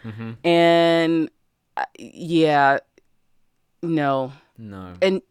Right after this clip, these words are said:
Speaker 2: they didn't think this was gonna, like, really affect people?
Speaker 1: Well, now I'm not defending this in any way, but these places, I think,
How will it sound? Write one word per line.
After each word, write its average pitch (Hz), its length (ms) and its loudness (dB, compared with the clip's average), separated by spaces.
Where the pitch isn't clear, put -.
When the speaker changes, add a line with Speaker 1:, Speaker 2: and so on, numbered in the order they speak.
Speaker 2:
they 202 180 2
didn't 254 220 0
think 226 160 -2
this 208 140 -2
was 196 160 -8
gonna, 170 320 0
like, 156 280 -4
really 151 420 -6
affect 165 300 -10
people? 220 340 -10
Speaker 1:
Well, 120 480 -6
now 143 260 -4
I'm 156 120 0
not 160 160 -2
defending 131 400 -4
this 101 180 -10
in 120 200 -10
any 127 640 -4
way, 107 520 -8
but - 280 -4
these 131 400 -4
places, 131 600 -2
I 113 100 -8
think, 123 500 -10